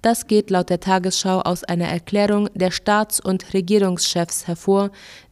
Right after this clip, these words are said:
die in der Nacht beim Gipfeltreffen in Brüssel veröffentlicht wurde. In dem Text heißt es, dass angesichts der Zerstörungen und enormen Verluste, die der Ukraine durch die militärischen Aggression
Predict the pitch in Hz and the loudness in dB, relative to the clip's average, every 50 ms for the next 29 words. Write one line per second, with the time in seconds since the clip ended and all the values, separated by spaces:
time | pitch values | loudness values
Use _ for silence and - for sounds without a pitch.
0 | - - 220 226 - - 214 214 202 196 190 190 190 196 208 - - - - - | -2 0 0 2 2 0 0 2 2 2 2 2 2 0 0 -2 -4 -12 -10 -4
1 | - 190 185 190 190 190 220 208 - - 185 175 - - 185 175 175 - 180 160 | -2 0 0 0 2 0 0 0 0 -2 -4 -4 -2 -2 -2 -2 -2 -2 -4 -4
2 | - 165 160 - 180 190 - - 190 180 - 185 - 180 180 - 185 175 - 180 | -4 -4 -2 -2 -2 -2 0 -2 -2 -2 0 0 0 0 -2 -4 -6 -6 -4 -6
3 | 165 - - - 170 170 165 165 160 160 156 - _ _ _ - - - - - | -6 -6 -4 0 0 2 2 0 -2 -6 -8 -12 _ _ _ -20 -20 -20 -20 -20
4 | _ _ - 240 233 247 254 247 240 - 208 196 190 - - - - - 180 180 | _ _ 2 4 6 6 6 4 4 2 2 0 0 0 -6 -8 -2 0 2 2
5 | 185 - - - 185 180 180 - - - 180 175 180 180 - - - 202 220 220 | 2 0 -2 -2 0 0 0 -2 -6 -6 -2 -2 0 0 -2 -2 -2 0 2 2
6 | 226 214 190 202 196 - - - - - 185 180 - 185 180 - - - 214 214 | 2 2 2 0 0 -2 -6 -8 -4 -2 -2 -2 -2 -6 -6 -4 0 2 2 4
7 | 196 185 175 175 175 175 - - 180 - - 185 180 185 190 202 214 214 220 220 | 4 2 0 0 0 -2 -2 -4 -4 -2 -2 -2 0 2 2 2 2 2 0 0
8 | - - 220 196 180 180 175 - - - 180 180 180 - - - - - - - | 0 0 0 2 2 2 0 0 0 0 0 0 0 -2 -10 -20 -20 -20 -12 -6
9 | - 190 170 190 165 151 - - - 190 185 185 190 202 202 214 214 214 - - | -2 2 4 4 4 4 2 0 0 2 2 4 4 2 2 2 2 0 -2 -2
10 | 185 190 190 185 175 - - - 190 185 185 180 185 175 - - 214 214 220 220 | -2 0 0 0 -2 -4 -4 -2 0 0 0 0 -2 -4 -2 0 2 2 4 2
11 | 220 214 - - 220 220 - - 185 180 180 180 - - - 196 196 185 190 190 | 2 0 0 -2 -2 -2 0 -2 -2 0 -2 -2 -2 0 2 2 2 2 2 0
12 | 190 | -2